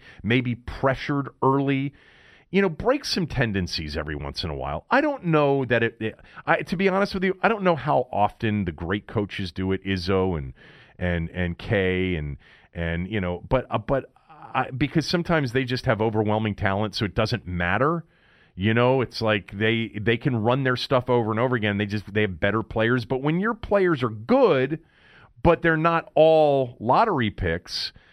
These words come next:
I think breaking tendency is a, is a,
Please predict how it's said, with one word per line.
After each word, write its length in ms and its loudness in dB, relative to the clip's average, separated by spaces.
I 60 -8
think 300 -2
breaking 400 -2
tendency 840 -8
is 180 -2
a, 80 0
is 200 -4
a, 200 -2